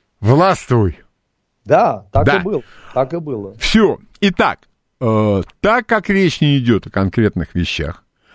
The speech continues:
Speaker 1: а речь идёт о некоторых эмоциях и так далее, и так далее,
Speaker 2: Обобщить.
Speaker 1: я лишний раз призываю к дисциплине.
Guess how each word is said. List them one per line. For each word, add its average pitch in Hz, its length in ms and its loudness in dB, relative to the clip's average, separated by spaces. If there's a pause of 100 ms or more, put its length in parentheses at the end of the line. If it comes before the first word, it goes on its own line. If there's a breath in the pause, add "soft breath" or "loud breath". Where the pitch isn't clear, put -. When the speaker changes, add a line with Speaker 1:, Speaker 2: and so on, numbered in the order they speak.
(520 soft breath)
Speaker 1:
а 143 160 2
речь 190 360 0
идёт 127 480 2
о 98 140 0
некоторых 90 1500 0
эмоциях 101 1200 0
и 101 60 -4
так 95 300 -2
далее, 95 300 2
и 78 40 -4
так 95 240 -4
далее, 143 300 0 (340 loud breath)
Speaker 2:
Обобщить. 131 300 2
Speaker 1:
я 147 60 2
лишний 254 580 2
раз 208 340 0
призываю 170 960 2
к 120 320 -10
дисциплине. 101 880 0